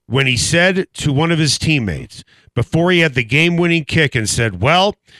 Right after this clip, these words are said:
looks like we're going to the A F C Championship game," it's Evan No Fearsome.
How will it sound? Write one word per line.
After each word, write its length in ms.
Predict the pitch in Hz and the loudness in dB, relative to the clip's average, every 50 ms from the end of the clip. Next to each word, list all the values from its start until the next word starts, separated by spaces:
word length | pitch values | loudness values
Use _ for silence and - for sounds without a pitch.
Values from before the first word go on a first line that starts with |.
| - _ _ _ - | -20 _ _ _ -6
looks 280 | 107 139 180 - - - | -2 -2 0 0 0 0
like 200 | 196 190 160 - | 0 0 2 2
we're 160 | 151 165 139 | 0 0 0
going 340 | 113 165 175 190 196 196 151 | 2 2 2 2 2 0 0
to 80 | 160 | 0
the 180 | 151 165 165 156 | 0 2 2 2
A 200 | 156 170 170 170 | 4 4 4 2
F 100 | 160 - | 2 2
C 240 | - - 165 156 - | 0 0 0 -2 0
Championship 760 | - 165 160 160 160 - 175 175 170 - - 180 170 - | 0 0 2 2 2 0 0 0 0 0 0 0 -2 -2
game," 440 | - 180 180 180 180 185 185 160 139 - _ _ _ _ _ _ _ _ - | 0 0 2 2 2 0 0 -4 -6 -8 _ _ _ _ _ _ _ _ -4
it's 180 | 147 143 - - - | -4 -4 -4 -4 -2
Evan 360 | - 160 165 147 170 160 151 139 | 0 0 2 2 2 0 2 2
No 180 | 143 143 139 | 2 2 2
Fearsome. 560 | 123 - - 131 113 107 - - - 78 64 | 0 -2 -2 -2 -2 -2 -4 -4 -6 -8 -10